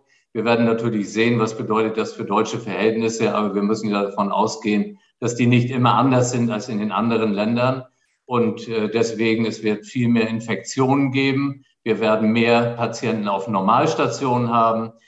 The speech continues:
weniger auf Intensivstationen. Aber trotzdem belastet es unser System,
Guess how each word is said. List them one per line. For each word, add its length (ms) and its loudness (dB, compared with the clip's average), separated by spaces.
weniger 680 2
auf 180 -4
Intensivstationen. 1080 0
Aber 260 -2
trotzdem 800 0
belastet 600 0
es 220 -8
unser 420 -2
System, 920 -2